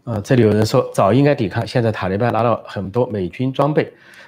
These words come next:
拿到美-，美军装备呢，现在的美国安全顾问沙利文承认了，有些美军的装备啊，落在了这个塔利班的手上。呃，另外呢，他说部分落在塔利班手上。另外呢，共和党猛烈地批评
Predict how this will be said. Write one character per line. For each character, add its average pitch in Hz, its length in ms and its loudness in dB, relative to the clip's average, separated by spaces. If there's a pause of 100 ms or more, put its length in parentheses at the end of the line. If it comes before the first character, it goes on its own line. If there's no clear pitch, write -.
拿 160 120 4
到 190 80 4
美-， 127 120 4 (120)
美 120 120 2
军 117 100 0
装 170 140 2
备 165 100 2
呢， 139 80 2
现 139 160 0
在 123 140 2
的 113 120 0
美 107 140 -8
国 98 100 -4
安 123 140 -4
全 117 160 -8
顾 120 60 -8
问 110 100 -4
沙 131 160 -6
利 117 80 -6
文 104 100 -8
承 95 220 -12
认 113 80 -6
了， 107 140 -10
有 95 120 -12
些 107 200 -10
美 95 160 -8
军 - 120 -12
的 120 80 -6
装 135 160 -6
备 135 100 -2
啊， 101 60 -6 (260)
落 131 180 0
在 104 180 -6
了 92 180 -6 (440)
这 101 180 -4
个 90 420 -6 (240)
塔 - 160 -4
利 98 60 -2
班 117 120 0
的 113 60 0
手 90 200 -6
上。 131 200 -2 (560)
呃， 110 200 2
另 131 120 4
外 123 80 4
呢， 110 120 0 (320)
他 - 100 -4
说 117 100 0
部 196 160 2
分 135 160 0
落 113 140 -2
在 98 80 -8
塔 90 140 -10
利 92 40 -8
班 101 140 -6
手 95 160 -10
上。 104 180 -14 (140)
另 131 100 -2
外 127 60 4
呢， 110 80 0
共 143 160 -2
和 127 140 0
党 104 160 -4
猛 101 200 -4
烈 127 120 0
地 110 60 -4
批 107 180 -8
评 107 120 -10